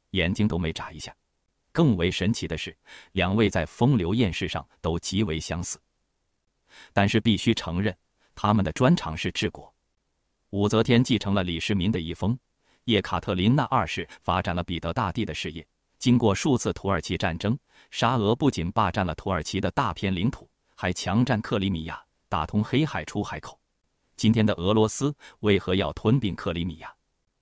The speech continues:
因为没了克里米亚，俄罗斯在欧洲就会成为内陆国家。叶卡特琳娜二世的梦想，在西面把土耳其人赶出欧洲，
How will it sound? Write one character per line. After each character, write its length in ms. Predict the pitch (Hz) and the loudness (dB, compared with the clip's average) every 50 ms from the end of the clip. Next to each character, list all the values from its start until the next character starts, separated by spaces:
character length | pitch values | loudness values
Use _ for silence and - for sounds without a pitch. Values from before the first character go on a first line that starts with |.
| _ _ _ _ _ _ _ _ _ _ | _ _ _ _ _ _ _ _ _ _
因 140 | 104 104 | 2 4
为 120 | 110 110 104 | 6 6 6
没 160 | 101 107 113 | 6 4 4
了 80 | 113 101 | 2 0
克 160 | - - 110 | 0 -2 -2
里 100 | 95 98 | 0 0
米 160 | 95 78 78 | -2 -4 -6
亚， 160 | 80 76 - _ _ _ _ _ _ _ _ _ | -8 -10 -12 _ _ _ _ _ _ _ _ _
俄 160 | _ 95 101 104 | _ 0 4 4
罗 140 | 113 117 | 4 4
斯 200 | 113 - 139 135 | 4 2 0 0
在 180 | 131 - 104 85 | 0 2 -2 -2
欧 220 | 80 104 117 117 | 0 2 0 2
洲 220 | 123 - 131 139 147 _ | 2 2 0 0 -2 _
就 120 | - - | -8 -8
会 140 | 80 - 80 | -4 -4 -6
成 220 | - - 82 92 95 | -6 -4 -6 -4 -2
为 240 | 80 78 87 92 _ _ | -2 -2 -4 -4 _ _
内 240 | _ - 127 123 90 | _ 0 0 2 0
陆 140 | 85 95 82 | 0 -4 -8
国 180 | - - 73 73 | -6 -8 -10 -8
家。 200 | - - - - _ _ _ _ _ _ _ _ _ _ _ _ _ _ _ | -10 -12 -14 -16 _ _ _ _ _ _ _ _ _ _ _ _ _ _ _
叶 160 | - 107 98 | 2 2 2
卡 180 | - - - 87 | 2 0 -4 -4
特 140 | - 113 | -2 -2
琳 180 | 98 90 92 110 | 0 4 4 4
娜 140 | 131 131 107 | 4 4 4
二 160 | 101 113 104 | 2 2 2
世 140 | 90 - 92 | 2 -2 -4
的 100 | 78 82 | -2 0
梦 180 | 107 139 113 | 0 0 0
想， 160 | - - - - _ _ _ _ _ _ _ | -2 -6 -14 -16 _ _ _ _ _ _ _
在 160 | - - 85 | -4 -2 -2
西 240 | 85 - - 143 170 | -2 0 2 2 4
面 160 | 190 160 117 _ - - - _ | 4 2 0 _ -12 -20 -8 _
把 160 | - 80 80 | -2 -2 -2
土 120 | - - 98 | 0 0 0
耳 120 | 98 85 | 0 0
其 160 | - - 98 | 0 -2 -2
人 180 | 98 98 87 98 | -2 0 -2 -2
赶 220 | - - 78 78 | -2 -4 -6 -8
出 140 | 78 - - 80 | -8 -8 -8 -4
欧 220 | - 87 101 104 | 0 0 0 2
洲， 240 | - 110 113 139 | 0 0 -2 -2